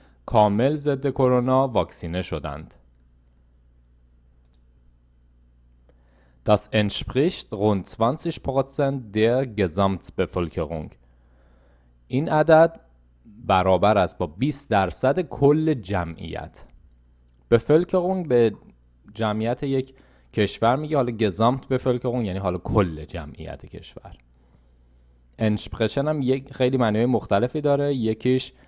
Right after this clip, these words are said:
م-، ب-، برابر بودن با یا بر طبق می‌تونه معنی بده.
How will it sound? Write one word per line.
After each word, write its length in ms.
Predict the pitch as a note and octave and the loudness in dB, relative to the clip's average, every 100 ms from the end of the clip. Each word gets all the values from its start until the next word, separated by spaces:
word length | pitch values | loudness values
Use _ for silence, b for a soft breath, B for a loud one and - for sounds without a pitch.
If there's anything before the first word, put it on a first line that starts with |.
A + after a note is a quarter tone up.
| b b b b _ - F2+ E2+ - _ G#2+ - | b b b b _ -16 -14 -14 -20 _ -20 -14
م-، 160 | A#2 G2+ G#2 G2+ | -4 -4 -4 -6
ب-، 320 | G2 G2 G2 F#2 | -2 0 0 2
برابر 560 | F#2+ F#2+ F#2 F#2 F2 | 2 2 0 0 -2
بودن 500 | E2+ F2+ F2+ G2+ G#2+ | -4 -4 -2 -2 0
با 300 | G2+ F#2+ F2 | 0 0 0
یا 140 | F2 E2 | -4 -4
بر 300 | F2 E2+ E2 | -2 -2 -6
طبق 480 | - G#2+ - - | -6 -6 -6 -6
می‌تونه 500 | G2+ F#2 E2+ D#2 F2 | -4 -4 -6 -12 -10
معنی 340 | F2 E2+ E2 E2 | -8 -8 -8 -10
بده. 440 | E2 D#2+ D#2+ D2+ | -10 -10 -12 -12